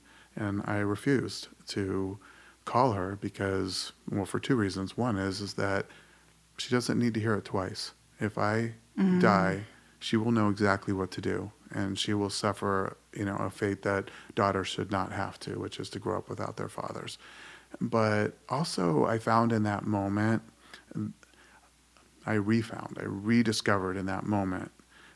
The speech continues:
Speaker 1: the strength to live,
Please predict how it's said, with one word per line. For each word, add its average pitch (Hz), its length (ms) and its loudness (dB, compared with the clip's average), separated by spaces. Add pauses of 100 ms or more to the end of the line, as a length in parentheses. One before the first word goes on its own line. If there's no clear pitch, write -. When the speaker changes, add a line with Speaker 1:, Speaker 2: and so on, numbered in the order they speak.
(340)
Speaker 1:
the 110 120 6
strength 98 600 0 (260)
to 95 800 0 (920)
live, - 440 0